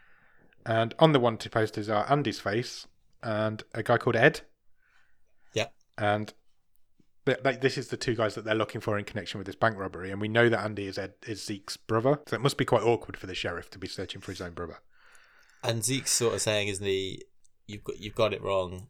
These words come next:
Speaker 2: Andy's my brother. He's a patsy.
Speaker 1: Yeah. I know.
Speaker 2: He's still gonna
Speaker 1: Yeah,
Speaker 2: be
Speaker 1: he,
Speaker 2: here
Speaker 1: he's
Speaker 2: somewhere."
Speaker 1: like, "I know he
Speaker 2: He's
Speaker 1: was there, but
Speaker 2: Yeah.
Speaker 1: this is, there's no way he's fled the town or anything." And the, the feds are convinced that Ed and Andy are still together.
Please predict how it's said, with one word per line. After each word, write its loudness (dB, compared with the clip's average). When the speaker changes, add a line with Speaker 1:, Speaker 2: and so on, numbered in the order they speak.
Speaker 2:
Andy's -6
my -4
brother. -4
He's -10
a -4
patsy. -6
Speaker 1:
Yeah. -4
I -2
know. 10
Speaker 2:
He's -2
still 2
gonna 0
Speaker 1:
Yeah, 0
Speaker 2:
be -2
Speaker 1:
he, -2
Speaker 2:
here 0
Speaker 1:
he's -2
Speaker 2:
somewhere." 0
Speaker 1:
like, 10
"I 8
know 12
he 12
Speaker 2:
He's 8
Speaker 1:
was 2
there, 6
but 2
Speaker 2:
Yeah. -4
Speaker 1:
this -2
is, -6
there's 4
no 8
way 4
he's -2
fled -2
the -6
town -2
or -4
anything." -10
And 2
the, 8
the 8
feds 10
are 2
convinced 0
that -2
Ed 0
and 0
Andy 2
are 2
still 0
together. 4